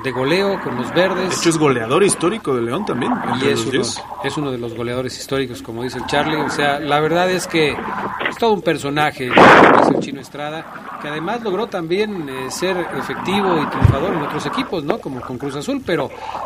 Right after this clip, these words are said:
Speaker 1: pues aquí, por supuesto, en León lo recordamos por el gran paso que tuvo con el equipo y por ser, eh, esa figura tan representativa del, del fútbol leonés en esa, en esa época.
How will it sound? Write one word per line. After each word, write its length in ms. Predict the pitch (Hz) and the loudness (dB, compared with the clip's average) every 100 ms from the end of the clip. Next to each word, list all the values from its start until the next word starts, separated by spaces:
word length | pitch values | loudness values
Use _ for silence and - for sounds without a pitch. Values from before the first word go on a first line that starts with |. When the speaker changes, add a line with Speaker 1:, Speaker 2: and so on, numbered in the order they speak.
| - | -4
Speaker 1:
pues 140 | 143 | -2
aquí, 200 | 143 - | -2 -4
por 160 | 165 143 | -4 -4
supuesto, 340 | 127 165 160 | -2 -2 0
en 80 | 143 | 0
León 160 | 143 156 | 0 0
lo 80 | |
recordamos 680 | 131 123 127 143 165 180 - - - - - | -2 -2 -2 0 0 -2 -4 -10 -14 -8 -2
por 100 | 147 | 0
el 100 | 147 | 4
gran 300 | 175 180 - | 4 4 2
paso 300 | 175 - 139 | 0 0 -6
que 100 | 127 | -4
tuvo 260 | 160 156 | -2 -2
con 160 | - 123 | -4 -6
el 120 | 123 | -6
equipo 480 | 123 190 180 208 214 - - - - | -6 -8 2 4 2 -6 -20 -20 -10
y 80 | 143 | -6
por 220 | 147 135 | -4 -2
ser, 440 | - 185 185 185 147 | 2 2 2 0 0
eh, 580 | 139 139 139 139 156 160 | 2 4 4 2 2 0
esa 200 | 156 - | 2 2
figura 500 | 160 160 170 165 - | 2 4 6 6 4
tan 160 | - - | 2 2
representativa 800 | - 165 - - - 170 165 | 2 2 2 0 0 0 0
del, 300 | 143 127 - | 0 -2 -6
del 160 | - 139 | -8 -6
fútbol 300 | 175 151 151 | -6 -4 -4
leonés 320 | 143 139 139 | -4 -6 -6
en 120 | 139 135 | -6 -4
esa, 340 | - 131 120 - - - | -2 -4 -4 -12 -20 -12
en 140 | - 135 | -8 -6
esa 220 | 139 123 | -6 -6
época. 500 | 107 - - - - | -6 -6 -4 -6 -8